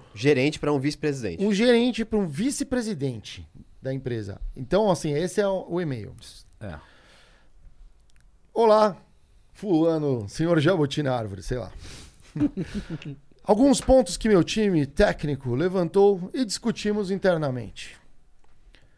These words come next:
Speaker 2: O argônio é aproximadamente quatro terços mais pesado que o ar atmosférico e dez vezes mais pesado que o hélio.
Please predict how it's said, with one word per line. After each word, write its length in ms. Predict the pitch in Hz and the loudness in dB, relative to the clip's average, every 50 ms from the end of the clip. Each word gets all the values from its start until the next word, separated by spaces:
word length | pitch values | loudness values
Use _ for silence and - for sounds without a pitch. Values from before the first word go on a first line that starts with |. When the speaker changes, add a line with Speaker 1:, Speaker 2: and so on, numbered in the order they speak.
| _ - - - - - - _ _ _ | _ -20 -20 -20 -20 -20 -20 _ _ _
Speaker 2:
O 120 | - 170 165 | -6 -4 -4
argônio 540 | 123 113 117 135 156 156 135 110 98 87 87 90 - _ _ _ - | -4 -2 -2 -2 -2 -2 -2 -4 -8 -12 -14 -18 -20 _ _ _ -6
é 80 | 165 | -4
aproximadamente 880 | 170 165 165 185 175 - - 143 139 143 143 123 117 123 131 127 - - | -4 -2 -4 -6 -6 -4 -4 -4 -4 -4 -6 -6 -8 -8 -10 -12 -12 -14
quatro 300 | 123 - 170 165 - - | -10 -8 -8 -8 -8 -10
terços 400 | 135 - - 156 147 139 131 120 | -12 -10 -10 -10 -8 -10 -8 -6
mais 160 | 120 139 143 139 | -6 -6 -6 -6
pesado 400 | - 131 110 95 127 139 123 117 | -6 -6 -4 -4 -4 -4 -4 -6
que 120 | - - | -8 -8
o 100 | 117 107 | -6 -4
ar 100 | 123 139 | -4 -4
atmosférico 800 | 131 117 - 120 110 98 - - - 101 101 107 107 - - 107 - - - _ _ - - - - - - | -4 -6 -8 -10 -10 -10 -10 -10 -10 -10 -10 -10 -12 -14 -16 -20 -20 -20 -20 _ _ -20 -20 -20 -20 -14 -8
e 100 | - 131 | -6 2
dez 260 | 127 160 175 196 160 | 4 4 4 4 4
vezes 280 | 127 147 175 170 156 127 | 2 0 0 0 -2 -2
mais 180 | 139 151 147 - | -4 -4 -6 -6
pesado 420 | - 143 120 104 117 127 131 131 | -6 -4 -4 -4 -4 -4 -6 -6
que 120 | - - | -8 -8
o 120 | 123 104 98 | -8 -8 -8
hélio. 240 | 92 87 80 76 | -8 -10 -12 -14